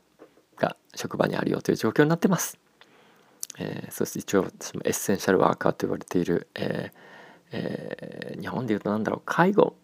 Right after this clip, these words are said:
になるのかな、その人のお家に行って。ただ日本だと介護っていうとやっぱり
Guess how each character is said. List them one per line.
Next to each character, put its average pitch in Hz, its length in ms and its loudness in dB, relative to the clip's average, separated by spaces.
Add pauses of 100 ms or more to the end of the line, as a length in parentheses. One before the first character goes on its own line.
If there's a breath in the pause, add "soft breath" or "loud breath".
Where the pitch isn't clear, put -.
(140)
に 113 100 -4
な 117 140 0
る 110 60 -4
の 98 100 -4
か - 140 0
な、 127 100 -2
そ - 160 -8
の 113 80 -4
人 107 200 -6
の 104 140 -4
お 113 40 -2
家 117 240 -6
に 113 80 -2
行 110 80 -6
っ - 20 -20
て。 - 300 -2 (360 loud breath)
た - 100 -6
だ 110 80 2
日 104 100 2
本 131 120 4
だ 107 80 4
と - 80 0
介 117 180 8
護 101 100 6
っ - 40 -2
て - 100 -2
い 95 40 4
う - 40 2
と - 100 0
や - 20 4
っ - 20 2
ぱ - 120 2
り - 80 2